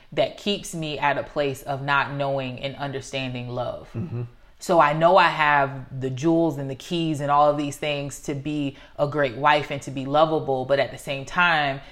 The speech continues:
Speaker 1: there's this seven-year-old me that won't allow the thirty-seven-year-old me to be loved.
Speaker 2: Yeah.
Speaker 1: Right?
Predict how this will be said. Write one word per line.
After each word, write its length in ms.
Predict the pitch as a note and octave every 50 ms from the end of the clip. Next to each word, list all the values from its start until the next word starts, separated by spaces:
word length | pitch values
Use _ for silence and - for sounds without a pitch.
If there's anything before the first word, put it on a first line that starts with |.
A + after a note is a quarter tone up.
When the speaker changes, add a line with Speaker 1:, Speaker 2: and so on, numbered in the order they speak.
| - - -
Speaker 1:
there's 400 | D3 D3 D#3 D#3 D#3 D#3 C#3+ C#3+ C#3+
this 360 | C3+ D3+ D3 C#3+ C#3 C#3+ - - -
seven-year-old 960 | - - - F3+ F3 E3+ E3+ D#3+ D#3 D3+ C#3+ C#3+ C#3+ C#3+ C#3+ C#3 C#3 C#3 D3+
me 440 | F3 F3+ F3 D#3+ D3 C#3+ C#3+ - - - - -
that 180 | D#3+ D3+ C#3 -
won't 220 | D3+ D#3 D#3 D3+
allow 520 | C#3+ C#3 D3 C#3+ C#3+ C#3 C3+ C3+ C3+ C3+ C#3+
the 100 | C#3+ C#3+
thirty-seven-year-old 1000 | - - F3+ F3+ F3 F3 E3 - D#3+ D3+ C#3 C#3 C#3 C3+ C3+ C3+ C3 C3 C3 C3
me 180 | C3 C3 C3 C3
to 120 | - E3+
be 160 | C3 C3 B2+
loved. 480 | B2+ C3+ B2+ A#2 G#2+ - - - - A2
Speaker 2:
Yeah. 140 | G#2 F#2 - - - - -
Speaker 1:
Right? 340 | - C3+ C3+ C#3 D3+ D3+ -